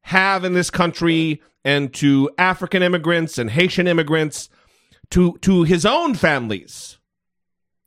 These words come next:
past, his now wealthy family.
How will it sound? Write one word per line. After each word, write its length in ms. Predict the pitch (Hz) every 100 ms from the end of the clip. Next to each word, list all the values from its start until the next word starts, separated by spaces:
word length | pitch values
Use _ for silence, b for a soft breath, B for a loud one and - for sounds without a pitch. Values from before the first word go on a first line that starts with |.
| _ _ _
past, 760 | - 202 143 - - - - - _ _ _ _ _ _ _ _ _ _ _ _
his 260 | - 170 156
now 260 | 185 185 175
wealthy 600 | 165 202 240 196 - 175
family. 800 | - 220 220 160 110 76 50